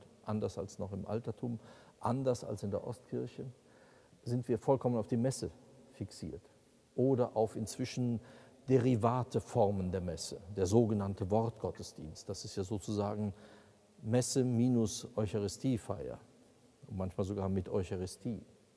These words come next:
Es ist sehr fantasielos, was da oft, äh, gefeiert wird, weil es sozusagen nur eine, eine minimierte Messe ist. Dabei hat die Kirche so viele andere Ausdrucksformen im Gottesdienst,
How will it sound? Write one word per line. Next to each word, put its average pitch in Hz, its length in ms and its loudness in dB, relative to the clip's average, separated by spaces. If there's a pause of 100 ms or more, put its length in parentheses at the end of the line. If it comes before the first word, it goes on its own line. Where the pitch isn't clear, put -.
(280)
Es - 140 -16
ist 101 140 -6
sehr 123 180 4
fantasielos, 101 720 0
was 92 140 -6
da 87 100 -2
oft, - 440 -8
äh, 98 580 -6
gefeiert 101 520 -2
wird, 120 200 -2 (380)
weil 101 120 2
es 101 100 -2
sozusagen 104 520 0
nur 107 180 4
eine, 101 240 0
eine 104 180 0
minimierte 117 600 6
Messe 117 360 -2
ist. - 280 -10 (500)
Dabei 98 220 0
hat 101 100 -2
die 110 80 -4
Kirche 117 320 -2
so 113 140 4
viele 127 300 2
andere 127 260 2
Ausdrucksformen 113 720 0
im 101 120 2
Gottesdienst, 113 600 0